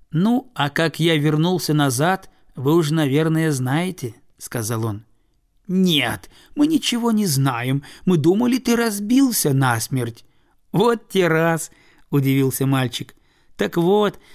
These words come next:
когда медведь ушёл, я взобрался на ёлку и заснул. А на рассвете проснулся от того, что надо мной с шумом опустился орёл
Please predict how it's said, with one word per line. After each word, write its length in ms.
когда 400
медведь 560
ушёл, 560
я 260
взобрался 680
на 100
ёлку 640
и 100
заснул. 580
А 140
на 120
рассвете 720
проснулся 720
от 140
того, 360
что 240
надо 240
мной 500
с 40
шумом 500
опустился 640
орёл 400